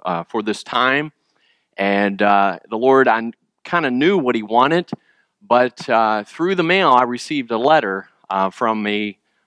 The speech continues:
uh, man who was incarcerated there at Naples jail,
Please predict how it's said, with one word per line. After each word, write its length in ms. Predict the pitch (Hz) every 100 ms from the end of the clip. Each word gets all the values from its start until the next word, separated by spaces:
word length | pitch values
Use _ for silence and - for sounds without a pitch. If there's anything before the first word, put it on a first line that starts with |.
| -
uh, 160 | 101 90
man 300 | 117 139 131
who 120 | 131
was 220 | 120 117
incarcerated 680 | 117 147 131 - 107 107 98
there 140 | 107
at 80 | 98
Naples 400 | 110 107 101 -
jail, 480 | 117 117 101 92